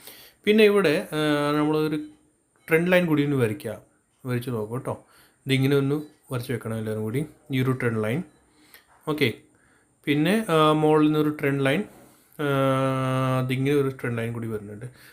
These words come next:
അതെന്തായാലും വരച്ച് വെച്ചേക്കണം. ഇതൊരു ചാനൽ പോലെയാണ്. ഇത് ചാനലിലെ ബ്രേക്ക് ഔട്ട് or ബ്രേക്ക് ഡൗൺ എന്താ കിട്ടുന്നത് നമുക്കത് നോക്കേണ്ടി വരും നാളെ. അതിലായിരിക്കും overall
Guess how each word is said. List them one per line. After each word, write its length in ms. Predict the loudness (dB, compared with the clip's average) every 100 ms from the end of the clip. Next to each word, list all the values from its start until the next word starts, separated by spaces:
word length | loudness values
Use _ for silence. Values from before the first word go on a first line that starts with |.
| _ -2
അതെന്തായാലും 460 | 2 2 0 -2 -6
വരച്ച് 280 | -6 -4 -6
വെച്ചേക്കണം. 480 | -6 -10 -10 -12 -14 -8
ഇതൊരു 240 | -2 -2 0
ചാനൽ 340 | 2 2 2
പോലെയാണ്. 540 | 2 2 2 0 -2
ഇത് 260 | -6 -4 -2
ചാനലിലെ 600 | 0 -2 0 -2 -2 -2
ബ്രേക്ക് 360 | 0 0 0 -2
ഔട്ട് 220 | -2 -4
or 60 |
ബ്രേക്ക് 280 | -4 -2 -2
ഡൗൺ 160 | -2 -2
എന്താ 160 | -2
കിട്ടുന്നത് 340 | -4 -6 -6 -6
നമുക്കത് 340 | -6 -6 -6
നോക്കേണ്ടി 320 | -8 -8 -8
വരും 160 | -10 -10
നാളെ. 240 | -8 -8 -10 _ -20 -20 -20 -20 -6
അതിലായിരിക്കും 360 | 2 4 4 4
overall 440 | 4 2 -2 -2